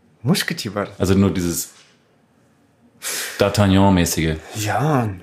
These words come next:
Speaker 1: es kommt halt wirklich immer auf den Menschen an. Ich kann, kann, und auf die Erfahrung, die man mit den Menschen macht. Wenn, wenn du von so jemandem verprügelt wirst, dann wirst du wahrscheinlich eher aggressiv auf diesen Look reagieren.
Speaker 2: Reagieren
Speaker 1: Ein
Speaker 2: wahrscheinlich,
Speaker 1: zweites Mal,
Speaker 2: ja.
Speaker 1: aber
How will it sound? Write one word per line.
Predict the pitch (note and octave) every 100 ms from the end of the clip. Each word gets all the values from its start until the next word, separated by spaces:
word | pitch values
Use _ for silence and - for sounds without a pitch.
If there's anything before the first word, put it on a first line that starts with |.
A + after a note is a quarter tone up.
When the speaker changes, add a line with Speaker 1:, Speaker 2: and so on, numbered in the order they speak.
| -
Speaker 1:
es | -
kommt | - B2
halt | B2 A2+ - -
wirklich | A#2 - B2+ G#2
immer | G#2+
auf | G#2+
den | - F#2+
Menschen | G2 A2 G2+ F#2+
an. | E2+
Ich | -
kann, | F#2+ - G2 -
kann, | - G2 -
und | A2 G#2+
auf | -
die |
Erfahrung, | B2+ - G2+ B2 A2
die |
man | G2+ G2
mit | G2+ G#2
den | G2+
Menschen | G2 G2+ G#2+
macht. | A2
Wenn, | A2 A2
wenn | A#2+
du | A#2+
von | A#2+ A2
so | A#2
jemandem | B2+ A#2+ A#2
verprügelt | - G#2+ C3 C#3 D3 A2
wirst, | C3 - - - - -
dann | G2+ A2 A2+ G#2+
wirst | A#2+ -
du | A#2+
wahrscheinlich | A#2 - A2 A2+ A2 - - - - _
eher | C3 B2+ B2+
aggressiv | A#2 A2+ - B2 -
auf | G#2
diesen | - A2 G#2+ G#2+ G2+ - -
Look | G#2+ G#2 - -
reagieren. | A2+ G#2 G#2+ G#2
Speaker 2:
Reagieren | G2 - D#2 F2+ E2+
Speaker 1:
Ein |
Speaker 2:
wahrscheinlich, | E2 - E2+ E2
Speaker 1:
zweites | G#2 G#2
Mal, | G#2+
Speaker 2:
ja. | F2+ G2+
Speaker 1:
aber | G#2